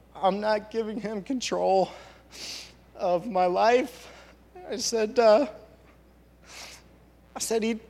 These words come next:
he's telling me that I'm not letting him have my family or my job.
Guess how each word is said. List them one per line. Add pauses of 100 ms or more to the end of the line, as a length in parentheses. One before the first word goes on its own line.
(120)
he's
telling
me
that
I'm
not
letting
him
have (180)
my
family (540)
or
my
job.